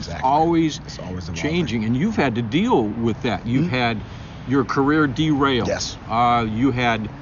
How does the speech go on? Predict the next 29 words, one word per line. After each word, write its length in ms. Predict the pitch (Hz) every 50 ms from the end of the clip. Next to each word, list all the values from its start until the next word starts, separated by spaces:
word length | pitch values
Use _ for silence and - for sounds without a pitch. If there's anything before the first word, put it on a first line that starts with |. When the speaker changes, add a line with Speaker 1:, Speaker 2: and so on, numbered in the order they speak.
| - - - - -
Speaker 2:
you 80 | 127 123
know, 60 | 101 92
obviously 460 | - 120 135 135 131 - - 135 120
a, 60 | 110
a, 20 | 104
an 420 | 90 - 104 101 95 - 101 85 107
incredibly 500 | 107 95 - - 151 147 131 127 131 107
promising 600 | - - 139 131 139 131 123 - 147 131 123 107
career, 540 | - - 127 123 131 135 135 135 131 123 - - - - - - -
couple 340 | - 117 113 127 147 143 127
of 80 | 120
times 420 | - - 131 131 127 127 117 110 135
a 40 |
Pro 280 | 110 - - 147 135 135
Bowler 340 | 120 127 131 127 127 127 123
with 160 | 117 110 104
the 80 | - -
Saints. 380 | - - 135 131 131 117 - -
You 60 | 110
come 360 | - - 131 127 123 120 113 -
to 100 | - 127
your 80 | 117 104
hometown 680 | 107 120 123 117 113 101 - 120 117 117 113 117 110 98 - - - - - - - -
and 240 | 113 113 113 113 110
you 80 | 107 117
have 180 | 120 120 110 104
the 80 | 104
devastating, 720 | 98 104 120 113 107 104 - - 117 110 110 107 104 104 104
uh, 160 | 101 101 98